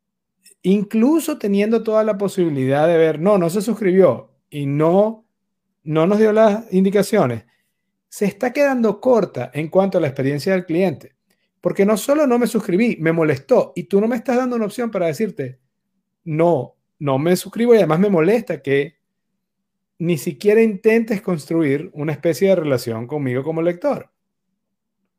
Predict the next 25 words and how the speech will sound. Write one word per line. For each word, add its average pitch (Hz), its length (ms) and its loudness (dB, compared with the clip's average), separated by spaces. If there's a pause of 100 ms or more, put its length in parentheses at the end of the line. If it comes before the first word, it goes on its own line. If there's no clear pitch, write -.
(560)
Entonces 196 280 0
yo 214 60 4
he 220 40 0
pensado, 240 340 4
si 202 140 -2
yo 208 60 4
algún 294 220 0
día 294 180 2
pon-, 269 320 -2
pongo 226 260 2
un, 233 300 0
un, 196 300 -4 (340)
un, 196 400 -6
un 180 340 -4
pop-up 214 320 0
así 214 160 -2
en 214 100 0
la 214 80 2
página 196 360 2
de 185 140 2
Cápsulas 190 320 0
Gerenciales, 185 400 2
va 151 60 2
a 147 40 -2
ser, 151 380 0